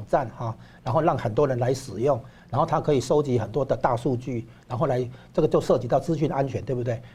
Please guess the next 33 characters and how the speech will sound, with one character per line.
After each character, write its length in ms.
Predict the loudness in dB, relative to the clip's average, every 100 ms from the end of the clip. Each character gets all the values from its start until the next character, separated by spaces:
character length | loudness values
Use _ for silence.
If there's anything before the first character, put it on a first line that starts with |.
| -2
然 80 |
后 80 | -2
他 160 | 2 2
来 140 | 2
做 180 | 2 2
红 180 | 2 0
色 200 | 2 4
渗 180 | 2 2
透， 260 | 0 -2 -6 -20 -16 -2
来 120 | 0
在 240 | 4 2 2 -4
美 160 | -4
国 160 | 0 0
社 180 | 2 4
会 120 | 4
里 100 | 2
面 180 | -2 0
建 240 | 2 4
立 120 | 2
一 100 | 0
些 180 | 0 0
亲 300 | 2 0 0
中 180 | 2 2
的 80 | 2
声 240 | 2 0
音、 160 | 0 -2
亲 240 | 0 2
中 160 | 2 0
的 80 | -2
势 280 | -2 -4
力 180 | -4 -4 -8
哈， 180 | -10 -10 -14 -20 -20 -20 -20 -20
这 120 | -4